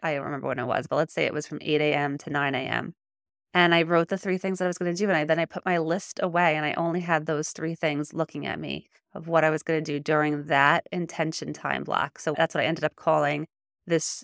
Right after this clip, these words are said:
this sheet after I developed the concept from doing it this first few times. I call it intention time sheets. And that eight to nine right there was my time block.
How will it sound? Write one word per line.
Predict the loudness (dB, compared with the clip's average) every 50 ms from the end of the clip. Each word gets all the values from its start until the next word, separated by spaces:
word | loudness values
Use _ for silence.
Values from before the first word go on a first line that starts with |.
| _ _
this | -2 0 0 0
sheet | 0 0 0 0 0 -2 0 0
after | 2 2 2 0 0 -2 0 2
I | 4 4 4 4 2 0 -2 -8 -10 _ _ _ _ _ _
developed | -4 0 2 4 4 4 2 -2
the | -4
concept | -2 0 0 0 0 0 0 -2 -2 -2 -4 -12
from | -18 -12 -10 -6
doing | -4 -4 -4 -2 -4
it | -6 -8 -8 -8
this | -6 -8 -8
first | -6 -6 -6 -6 -6 -8
few | -8 -4
times. | -2 -2 0 0 -4 -6 -10 _ _ _ _ _ _ _ _ _ _ -4
I | -4
call | -2 4 6 6 8 8
it | 6 6
intention | 4 2 0 0 0 0 0 0 -2 -4 -4
time | -4 -4 -4 -4 -2 -4
sheets. | -6 -6 -6 -6 -6 -6 -6 -10 -8 -2
And | 0 0 2 2 2 0 0 -2 -4 -6 -10 -16 _ 0
that | 2 2 2 2 2 0
eight | 0 0 0 -2
to | -4 -4
nine | -2 0 2 4 4 4 4 4
right | 4 2 2
there | 0 -2 -4
was | -4 -4 -2
my | 0 -2 -2
time | 0 2 2 4 4
block. | 4 2 2 2 0